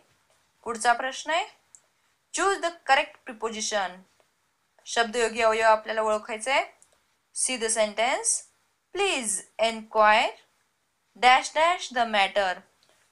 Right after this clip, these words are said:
कृपया या प्रकरणाची चौकशी करा. आता आपण जर option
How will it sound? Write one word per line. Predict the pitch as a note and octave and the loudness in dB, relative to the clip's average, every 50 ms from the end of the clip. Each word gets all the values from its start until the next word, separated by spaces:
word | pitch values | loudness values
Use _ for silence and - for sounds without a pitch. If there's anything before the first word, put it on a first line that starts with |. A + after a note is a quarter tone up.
| _ _ _ _ _ _ - | _ _ _ _ _ _ -10
कृपया | A3 A3+ A3 - G#3+ G3+ G#3 G#3+ A#3+ - A3+ | -8 -8 -4 -2 0 6 8 8 10 10 8
या | D4+ A#3 A3 A3 | 8 8 8 8
प्रकरणाची | A3 - G#3 G3+ G3+ - G3 F#3+ F#3+ F#3+ F#3 F#3+ - - C4 G#3 | 8 4 0 -2 0 -2 -4 -2 0 -2 -2 -2 -6 -10 -12 -10
चौकशी | - - A3+ G3+ F#3+ F#3+ - - F3+ F#3 - - C4 D4 G4 - _ _ _ _ _ _ _ - | -8 -4 -2 -2 -2 -4 -8 -10 -8 -8 -6 -6 -6 -8 -10 -12 _ _ _ _ _ _ _ -4
करा. | G3 F#3+ F#3 G3 G3+ A#3 D#4+ - - _ _ _ _ _ _ _ _ _ _ _ _ _ _ _ | -2 2 6 6 6 6 6 2 -2 _ _ _ _ _ _ _ _ _ _ _ _ _ _ _
आता | F3+ - - G#3+ G#3+ | -6 2 4 6 6
आपण | G#3 - A3+ A#3 A3+ | 6 4 2 -4 -2
जर | A3 A#3 A#3 | -4 4 6
option | A#3 A3 G#3+ A3 - - A3 A3+ A#3 | 8 6 6 6 -2 -4 -4 -6 -6